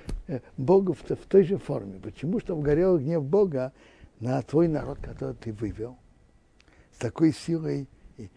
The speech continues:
и, великой силой, сильной рукой?» И тут будет осквернение имени Бога. Почему, что египтяне сказали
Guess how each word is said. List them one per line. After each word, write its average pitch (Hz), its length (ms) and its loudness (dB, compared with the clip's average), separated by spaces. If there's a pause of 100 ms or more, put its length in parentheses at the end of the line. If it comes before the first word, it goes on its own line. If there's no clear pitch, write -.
(160)
и, 95 100 -18 (520)
великой 139 460 2
силой, 104 580 -8 (580)
сильной 131 420 -2
рукой?» 156 360 -6 (440)
И 147 300 6 (1200)
тут 127 180 0
будет 151 260 4
осквернение 143 880 4
имени 147 300 2
Бога. 170 360 -4 (560)
Почему, 160 460 2
что 127 240 -2
египтяне 123 760 -2 (320)
сказали 117 680 -2